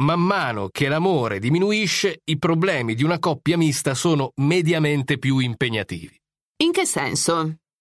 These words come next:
Speaker 1: Beh, le differenze culturali e le pressioni ambientali pesano di più. Oggi in Italia, quando si parla di coppie miste, non si pensa a un triestino e a una norvegese, o a un canadese e una napoletana. Si pensa soprattutto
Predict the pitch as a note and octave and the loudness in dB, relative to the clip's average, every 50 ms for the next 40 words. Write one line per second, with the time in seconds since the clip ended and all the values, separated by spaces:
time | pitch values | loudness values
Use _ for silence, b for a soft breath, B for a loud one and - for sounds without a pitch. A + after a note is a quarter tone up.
0 | _ _ _ _ _ _ - C3 F3 D#3 - - C3 C#3 D3 D3 - E3 D#3 E3 | _ _ _ _ _ _ 0 0 0 0 -2 -2 -2 -2 -2 0 0 0 2 2
1 | E3 D#3+ E3 C#3+ C3+ D#3 D3 C3+ D#3 E3+ F#3 G3+ G3+ G3 F3+ E3 D#3 D3+ D3 D3 | 2 2 0 2 2 2 2 2 2 2 2 2 2 2 0 2 2 2 0 0
2 | C3 D#3 D3+ C#3+ - - - G3+ G3 F3 D3+ C#3 C3 B2+ B2+ C3 D3+ D#3+ D3 - | 0 0 0 0 0 0 0 2 2 2 2 2 0 0 0 2 0 0 0 0
3 | F3 F3 F3 E3 D3 B2+ - _ - E3 E3 D3+ D#3 C#3+ C#3 C3 C3+ B2+ F3 D#3+ | 0 0 0 0 -2 -4 -4 _ 0 0 2 2 2 0 0 0 0 0 0 0
4 | A2+ B B B B B B B B _ - E3+ F3 E3 D3+ C3 A#2 A#2 C#3 D#3 | -2 B B B B B B B B _ -2 0 0 0 0 0 0 0 2 2
5 | D#3 C#3+ C3 B2+ B2+ E3+ E3+ C#3+ A#2+ A#2+ B2 B2 A#2 C#3+ C#3+ C3+ B2+ C3 B2 D#3+ | 2 2 0 0 0 0 0 0 0 0 -2 0 0 0 0 0 -2 -2 0 0
6 | E3+ E3 C3+ B2+ A#2+ D3+ C3+ - C3 A#2+ A#2+ B2+ B2 A2+ - - - A2 G#2+ B2 | 0 0 -2 -2 -2 -2 0 0 0 0 0 0 0 -2 -2 -4 -4 -2 0 0
7 | C#3+ D3 C3+ - - C#3+ - G3 F#3 D3+ B2+ - C#3 B2 A#2 B2 A#2+ A2+ - C#3+ | 0 0 0 0 0 0 0 0 0 0 0 0 0 0 0 -2 -4 -4 -2 -2
8 | C3+ C3+ B2+ B2 - - D3+ D#3 D#3+ D#3 D3 C#3+ C3 B2+ B B B B B _ | 0 0 0 -2 -2 0 0 2 2 2 2 0 -2 -4 B B B B B _
9 | _ _ - C3 C3+ C#3+ D3+ D3 D3 D3 D3 C3+ B2+ C3 A#2+ A#2 B2 A2 G2 F#2+ | _ _ -4 -2 0 0 0 0 2 2 0 0 0 0 0 0 -2 -2 -2 -4
10 | F#2+ F#2 F2 B B B B B B B - D3 D#3 E3+ F3 E3 D#3+ D3+ C3+ - | -6 -8 -10 B B B B B B B -2 0 2 2 2 2 2 2 2 0
11 | D#3 D3+ D3+ D3 D#3+ E3+ F3 E3 D#3 C#3 D3+ D3 C#3+ C#3+ C#3 C3+ B2 C3+ C3 A#2 | 0 0 0 2 2 2 2 2 2 2 2 2 0 0 0 0 0 0 0 0
12 | - A#2 G#2 F#2+ G2+ - F3+ D#3+ G3+ G3+ E3+ D3+ B2+ C#3+ E3 F3 G3 D#3 - D#3+ | 0 -2 -2 -2 -2 -2 0 0 0 0 0 0 0 0 0 0 0 0 0 0
13 | F3 D#3+ D#3+ C#3+ B | 0 0 0 -4 B